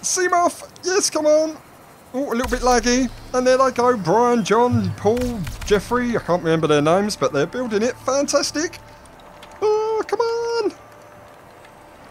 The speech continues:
Yes! How beautiful is that? Oh my, the Seamoth. At last. Right, in we go.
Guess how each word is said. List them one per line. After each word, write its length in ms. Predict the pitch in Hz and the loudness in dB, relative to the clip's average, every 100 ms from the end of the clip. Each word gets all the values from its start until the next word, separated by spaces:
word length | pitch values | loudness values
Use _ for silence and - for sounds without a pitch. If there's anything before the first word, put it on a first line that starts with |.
| - - - - - - | -20 -20 -20 -20 -14 -6
Yes! 1900 | 139 143 123 123 117 113 123 - - - - - - - - - - - - - - - - - - - - - - - - - - - - - | -2 0 2 0 0 -4 -6 -4 -2 0 -2 -4 -6 -8 -10 -12 -14 -14 -16 -16 -18 -18 -18 -18 -18 -18 -16 -16 -18 -20 -20 -20 -20 -20 -16 -2
How 320 | 113 120 120 | 2 4 2
beautiful 920 | 117 117 113 117 - 113 107 104 101 - - - - | 2 -2 -2 -4 -4 -2 0 -2 -4 -6 -12 -10 -4
is 340 | - 101 - - 95 | -2 -2 -4 -10 -6
that? 840 | 98 98 95 92 - - - - - - - - - - - - - - - - - | -2 0 0 -4 -6 -10 -10 -12 -14 -16 -16 -16 -18 -16 -16 -16 -16 -16 -18 -18 -14
Oh 340 | 101 107 107 104 | -6 -4 -2 -4
my, 680 | 98 95 95 92 90 87 78 - - - | -2 -2 -2 -4 -4 -6 -10 -16 -12 -10
the 60 | |
Seamoth. 760 | 92 - 107 101 92 87 - - - - 123 | -8 -6 -6 -6 -6 -8 -12 -18 -18 -8 -2
At 200 | 123 139 | -2 0
last. 680 | 123 120 113 110 - - - - - - | 2 4 2 0 -4 -6 -14 -18 -12 -2
Right, 580 | 113 123 123 113 - 147 | 2 4 4 2 -2 -4
in 120 | 151 | 0
we 140 | 139 | 2
go. 420 | 120 120 107 95 | 4 2 2 -4